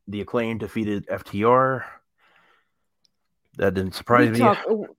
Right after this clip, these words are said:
Speaker 1: Yeah.
Speaker 2: we talked with Rob before the show about this.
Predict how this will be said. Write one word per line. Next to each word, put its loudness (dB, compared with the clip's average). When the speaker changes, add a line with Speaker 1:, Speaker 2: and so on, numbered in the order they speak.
Speaker 1:
Yeah. -4
Speaker 2:
we -2
talked 0
with -6
Rob -4
before -6
the -6
show -2
about -4
this. -12